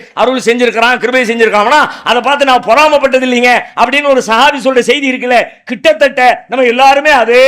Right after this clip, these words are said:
பதில் தான் வச்சிருப்போம் இல்லையே? யாரை பார்த்தும் பொறாமைப்படலையே, அந்த மாதிரி ஒரு உணர்வே, ஃபீலிங்கே இல்லையே. இது ரெண்டு வகை. ஒண்ணு,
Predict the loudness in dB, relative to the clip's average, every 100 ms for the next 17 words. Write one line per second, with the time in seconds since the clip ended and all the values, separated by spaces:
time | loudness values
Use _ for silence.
0 | 4 2 0 -2 -2 -2 -8 -14 _ _
1 | _ _ -16 -6 -2 -2 -4 _ _ _
2 | _ _ _ _ -8 -4 0 0 -2 0
3 | 2 2 4 2 2 0 -2 -10 _ _
4 | _ _ -8 -4 0 0 0 -2 0 0
5 | 2 0 0 -2 0 0 0 -4 -4 -2
6 | -4 -10 _ _ _ _ _ _ -4 0
7 | 0 0 0 2 2 2 0 -2 0